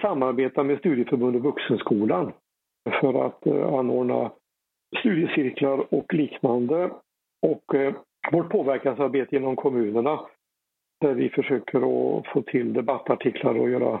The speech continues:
reportage, eller få stöd med att göra reportage i tidningar och så vidare,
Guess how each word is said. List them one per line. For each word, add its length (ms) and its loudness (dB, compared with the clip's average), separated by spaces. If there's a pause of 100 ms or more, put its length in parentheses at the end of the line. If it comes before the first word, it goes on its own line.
reportage, 840 0
eller 300 0
få 100 0
stöd 280 0
med 140 2
att 80 2
göra 260 0 (480)
reportage 520 0
i 40 0
tidningar 480 0
och 120 -4
så 100 -2
vidare, 420 0